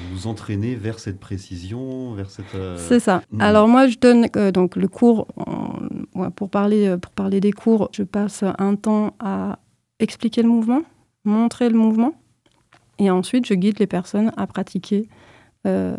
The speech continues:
Speaker 2: le mouvement et à comprendre qu'est-ce qui est, euh, qu'est-ce qui est sollicité, quel muscle est sollicité et comment on va préciser, euh, on va préciser le mouvement.
Speaker 1: Comme tu l'expliques, on a l'impression qu'en pratiquant cette méthode,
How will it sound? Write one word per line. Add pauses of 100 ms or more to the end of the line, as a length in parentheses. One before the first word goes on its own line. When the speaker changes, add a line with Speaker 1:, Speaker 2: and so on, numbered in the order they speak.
Speaker 2:
le
mouvement
et
à
comprendre
qu'est-ce
qui
est,
euh, (100)
qu'est-ce
qui
est (100)
sollicité, (240)
quel
muscle
est
sollicité (520)
et
comment
on
va (160)
préciser,
euh,
on
va
préciser
le
mouvement. (920)
Speaker 1:
Comme
tu
l'expliques,
on
a
l'impression
qu'en
pratiquant
cette
méthode,